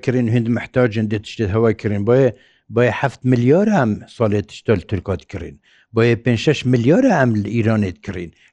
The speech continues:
خەلکە وەیە برسیە، شەریکاتێت وە کەس شتێ وە ناکردین، حەسارن سەر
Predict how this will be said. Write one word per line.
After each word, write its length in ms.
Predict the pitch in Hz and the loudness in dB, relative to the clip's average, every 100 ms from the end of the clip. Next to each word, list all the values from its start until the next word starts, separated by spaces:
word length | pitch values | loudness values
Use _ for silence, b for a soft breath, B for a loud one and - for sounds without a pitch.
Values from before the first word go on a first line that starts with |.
| 107 | -2
خەلکە 260 | 139 139 175 | 0 2 4
وەیە 180 | 185 170 151 | 6 4 2
برسیە، 400 | 143 - 208 190 127 | -4 0 4 4 2
شەریکاتێت 520 | 139 131 151 143 147 170 | 0 2 0 0 2 2
وە 80 | 160 | 2
کەس 140 | 165 - - | 0 -4 -2
شتێ 140 | 170 170 | 0 4
وە 60 | 180 | 4
ناکردین، 420 | 208 220 214 127 104 | 4 4 0 -4 -4
حەسارن 440 | 123 - 202 208 151 | -6 0 2 2 0
سەر 140 | 120 | 0